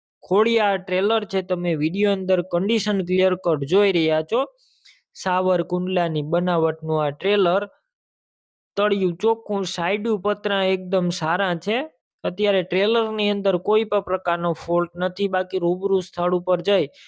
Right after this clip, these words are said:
ટ્રેલર રૂબરૂ જોઈ તમે ત્યારબાદ પણ ખરીદી કરી શકશો. પેલા ટ્રેલરના માલિકનો કોન્ટેક્ટ કરજો ભનુભાઈના. તેમના મોબાઈલ નંબર કઈ રીતના મેળવવા તેની બધી ડિટેલ આપી દઈશ. તમારે વીડિયો પૂરો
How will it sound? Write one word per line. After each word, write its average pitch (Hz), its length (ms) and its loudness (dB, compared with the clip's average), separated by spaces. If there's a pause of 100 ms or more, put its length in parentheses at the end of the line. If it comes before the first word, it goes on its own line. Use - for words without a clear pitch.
(140)
ટ્રેલર 214 460 2
રૂબરૂ 202 480 0
જોઈ 202 300 2 (200)
તમે 180 300 0 (280)
ત્યારબાદ 170 580 -2
પણ 170 300 -2
ખરીદી 160 440 -4
કરી 185 300 2
શકશો. 170 340 0
પેલા 165 240 0
ટ્રેલરના 175 640 0
માલિકનો 160 540 -2
કોન્ટેક્ટ 180 480 -4
કરજો 180 320 0
ભનુભાઈના. 170 680 -2 (680)
તેમના 240 320 0
મોબાઈલ 226 400 2
નંબર 226 300 0
કઈ 226 240 2
રીતના 208 300 -6
મેળવવા 196 440 2
તેની 180 360 -6
બધી 170 220 0
ડિટેલ 175 440 -2
આપી - 380 -4
દઈશ. 185 220 0
તમારે 185 440 0
વીડિયો 185 380 0
પૂરો 175 300 2